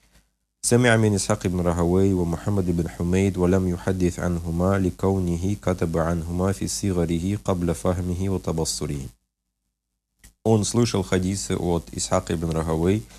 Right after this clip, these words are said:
и Мухаммада ибн Хумейда, но от них не передавал, потому что слышал их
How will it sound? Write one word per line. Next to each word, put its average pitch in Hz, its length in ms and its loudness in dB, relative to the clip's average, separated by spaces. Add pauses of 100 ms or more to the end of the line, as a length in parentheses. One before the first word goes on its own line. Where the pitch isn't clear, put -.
(360)
и 90 220 2
Мухаммада 87 500 0
ибн 80 160 0
Хумейда, 95 460 0
но 98 180 2
от 90 160 2
них 95 220 0
не 92 160 0
передавал, 78 600 0
потому 87 280 -4
что - 180 -6
слышал 101 460 -2
их 95 320 -4